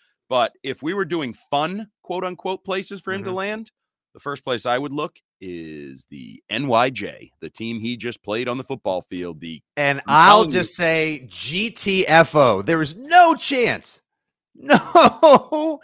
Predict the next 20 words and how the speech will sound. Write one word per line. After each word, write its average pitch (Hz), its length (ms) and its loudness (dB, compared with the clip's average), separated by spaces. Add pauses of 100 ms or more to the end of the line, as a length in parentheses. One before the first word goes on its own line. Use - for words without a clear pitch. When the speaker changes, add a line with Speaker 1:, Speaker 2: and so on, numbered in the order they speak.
(280)
Speaker 1:
What 180 140 -4
were 233 100 2
the 240 80 4
Speaker 2:
freaking 233 60 -4
Speaker 1:
chances 214 360 2
Speaker 2:
way. 170 260 4
Speaker 1:
of 92 60 -6
Saban 196 360 4
and 175 120 -4
Carroll 175 420 4
and 165 100 -8
Belichick 175 460 0
going 151 300 -6
out 156 160 -2
within 143 240 -10
twenty-four 143 460 -8
hours 139 280 -4
of 110 100 -12
each 110 160 -16
other? 92 300 -10